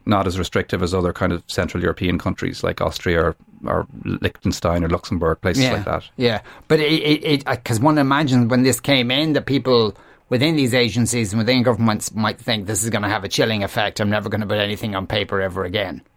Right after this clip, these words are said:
Speaker 1: Uh, well, that's interesting because it came in in the late nineties with the Red. I'm not sure if you remember the Red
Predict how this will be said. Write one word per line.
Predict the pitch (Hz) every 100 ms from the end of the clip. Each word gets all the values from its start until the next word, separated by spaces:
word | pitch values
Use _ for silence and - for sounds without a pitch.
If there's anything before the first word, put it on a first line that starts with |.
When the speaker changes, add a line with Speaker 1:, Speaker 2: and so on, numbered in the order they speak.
| _
Speaker 1:
Uh, | 180 180
well, | 190 220
that's | 220
interesting | 214 - 170 165 151 127
because | 131 143 135 - -
it | - 143
came | - 175
in | 185 190
in | 175 143
the | 135 135
late | 123 135 123
nineties | 123 131 131 123 101
with | 117 -
the | 110
Red. | 120 117 98 -
I'm |
not | 113
sure | -
if | 113
you | 120
remember | 110 110 107
the | 104
Red | 104 107 98